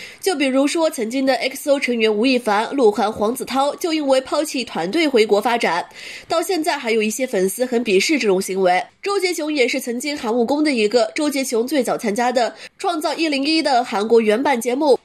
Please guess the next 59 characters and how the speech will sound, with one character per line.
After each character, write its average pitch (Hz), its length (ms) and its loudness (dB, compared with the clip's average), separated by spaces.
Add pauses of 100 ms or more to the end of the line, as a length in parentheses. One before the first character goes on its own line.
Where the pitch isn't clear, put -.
《Produce 339 480 -2
一 269 100 -2
零 247 160 0
一》。 320 240 0 (160)
在 381 220 -6
韩 320 180 -6
国 320 100 -2
的 320 120 0
时 269 180 2
候， 294 180 4
周 285 160 -2
杰 269 120 -2
雄 - 120 -4
的 240 120 0
人 208 200 2
气 254 200 -4
可 226 100 0
以 196 80 4
说 220 160 0
是 220 100 0
超 202 200 -2
高 233 240 2
了。 233 180 0 (340)
在 311 120 0
参 302 180 0
加 320 180 2
节 269 160 -2
目 269 160 -2
的 277 80 2
时 247 200 2
候， 285 280 0 (200)
就 - 160 2
被 320 160 0
票 269 200 0
选 202 220 0
为 190 140 4
颜 196 180 2
值 202 140 -2
最 226 180 4
高 277 180 2
的 247 140 2
选 220 220 2
手， 165 320 0 (200)
最 415 220 0
后 359 140 0
顺 359 180 0
利 311 80 0
的 240 140 0
成 208 180 -2
功 202 160 2
出 262 160 4
道， 262 320 0 (220)
组 294 120 0
成 302 240 0
女 294 160 2
团 226 220 -2
I 262 160 -2
O 262 140 4
I。 294 220 2